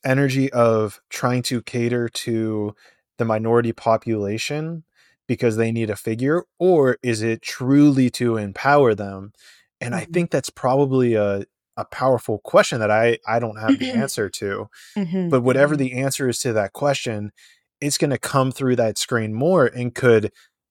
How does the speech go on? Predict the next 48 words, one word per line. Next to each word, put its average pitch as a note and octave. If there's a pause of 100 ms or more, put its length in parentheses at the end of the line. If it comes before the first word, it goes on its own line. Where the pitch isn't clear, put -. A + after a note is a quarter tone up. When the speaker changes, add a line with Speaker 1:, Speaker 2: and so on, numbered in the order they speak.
(540)
Speaker 1:
I A2
don't C#3
know, G#2 (100)
arguably, C#3+
maybe C3+
not A#2
for -
everybody, A#2+
but A#2+
maybe A#2+
there's A#2
an A#2
argument A#2
to C3+
be G#2+
made A2 (920)
that A#2+
it B2
could B2
disenfranchise A#2+
people A2+
more A2
and A2
put B2+
them A#2
in G#2+
more A2+
of A#2
a A2
state G#2+
of G2
victimhood. G#2+ (120)
Well, C3 (480)
I F3
don't F3
know. G#2
Is G#2
that D#3
possible? E3
That B2
kind C#3
of A2+
feels A2+
weird G#2
as G2
I G2+
say G2+
that. F#2+